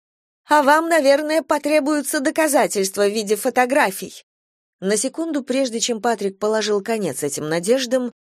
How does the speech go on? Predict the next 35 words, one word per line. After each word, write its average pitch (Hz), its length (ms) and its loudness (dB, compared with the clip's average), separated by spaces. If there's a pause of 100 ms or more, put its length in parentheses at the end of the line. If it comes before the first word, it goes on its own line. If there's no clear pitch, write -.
ее 220 340 -2
лицо 240 320 -2
озарилось 185 580 2
радостью. 147 680 -4 (680)
«Нет, 151 540 -4
довольно 185 520 2
того, 180 300 2
что 180 180 0
мы 160 120 0
это 165 180 0
видели. 135 600 -4
Сейчас 196 420 0
мы 180 140 -2
пойдем 180 440 2
к - 40 -20
Каю 180 600 0
и 165 180 -2
поговорим 175 640 0
с - 140 -6
ним. 123 260 -10 (440)
А 190 140 2
там 254 200 2
станет 208 380 -2
ясно, 196 380 2
как 180 220 0
быть 170 160 -4
с - 80 -2
этим 165 280 -2
дальше. 127 520 0 (300)
Вы 202 320 2
можете 220 440 0
вызвать 160 400 0
кого-нибудь 151 560 0
по 165 120 0
телефону?» 151 680 -2